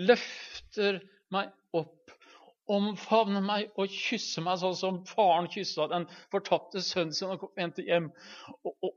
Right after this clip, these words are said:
og, og øste kjærlighet over meg, og varme, og rykket meg ut av meg selv, så synes jeg. Egentlig så husker jeg ikke om jeg var hjemme i Bekkevollveien seks B, eller om jeg var i himmelen da, for jeg var i hvert fall litt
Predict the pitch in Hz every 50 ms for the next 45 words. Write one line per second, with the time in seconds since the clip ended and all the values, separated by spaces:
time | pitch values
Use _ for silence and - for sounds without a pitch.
0 | _ 196 - - - _ _ _ _ _ _ _ _ _ _ 202 - - _ 262
1 | 262 247 214 180 170 - - - 226 240 226 - - - 247 247 196 175 180 208
2 | 233 220 220 202 208 - 208 214 226 226 185 - - - - - - _ _ 202
3 | 220 220 185 - 233 240 233 220 196 175 175 170 175 190 - 214 202 - - 226
4 | 196 208 262 220 - - - - 185 185 196 220 240 233 214 180 202 202 214 220
5 | 214 - - 196 180 196 180 - - 196 196 190 - 208 185 165 170 - - -
6 | - - - _ _ _ 170 180 175 170 165 214 247 226 - - 233 247 240 254
7 | - - _ _ _ _ _ 220 226 269 - - - - 175 165 170 165 180 190
8 | 190 214 220 220 214 170 170 185 196 190 190 208 180 - - - - - - _
9 | _ _ _ _ _ _ _ _ 208 208 226 214 196 175 180 190 - 208 208 196
10 | - 220 214 214 180 170 175 170 170 175 190 190 190 190 - 190 185 - - 170
11 | 160 165 170 185 165 202 180 170 180 180 180 190 185 185 180 214 214 175 160 165
12 | 180 170 156 151 151 143 - - 208 202 185 175 190 202 202 202 175 165 - 185
13 | 190 185 190 - - - - - - _ _ _ 208 214 214 196